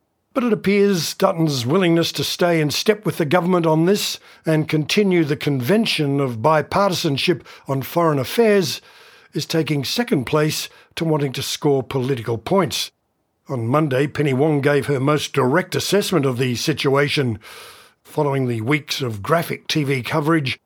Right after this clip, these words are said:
and a mounting death toll. Asked whether she believed bipartisanship had broken down on Israel,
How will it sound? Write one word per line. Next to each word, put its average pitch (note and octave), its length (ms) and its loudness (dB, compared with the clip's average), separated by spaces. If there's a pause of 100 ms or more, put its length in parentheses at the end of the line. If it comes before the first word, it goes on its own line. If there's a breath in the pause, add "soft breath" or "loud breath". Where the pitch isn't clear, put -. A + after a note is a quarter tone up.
and D3+ 280 0
a C#3 60 4
mounting C#3 560 2
death F3 300 0
toll. C3 420 2 (400)
Asked D3+ 320 2
whether C#3+ 160 0
she D3 160 -2
believed C#3 500 0
bipartisanship D3 1000 0
had C3+ 120 -2
broken D#3 380 2
down F3 220 4
on F#3 120 4
Israel, G3 560 4